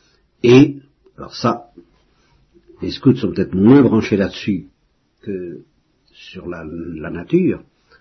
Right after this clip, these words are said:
mais enfin ils le sont aussi, la réalité humaine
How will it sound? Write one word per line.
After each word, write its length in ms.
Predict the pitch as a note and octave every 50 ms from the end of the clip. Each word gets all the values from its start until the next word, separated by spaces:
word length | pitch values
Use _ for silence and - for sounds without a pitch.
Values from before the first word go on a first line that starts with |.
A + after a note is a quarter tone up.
| _ -
mais 80 | E2 D#2
enfin 180 | - - G2+
ils 120 | F#2+ F2 F#2
le 100 | F#2 -
sont 160 | - G2 E2+ G2
aussi, 440 | A#2 A2+ A2 - E3 F3 E3+ - _ _ _ _ _ _ _ _ _ _ _ _ _ _ -
la 100 | G2 F#2+
réalité 480 | F#2 A2+ A#2 A2+ A2+ A#2+ A2 C#3+ D3+ D3
humaine 640 | D3+ E3 D#3+ D3 C#3 C3+ C#3+ E3+ F3+ E3+ D#3+ D3 -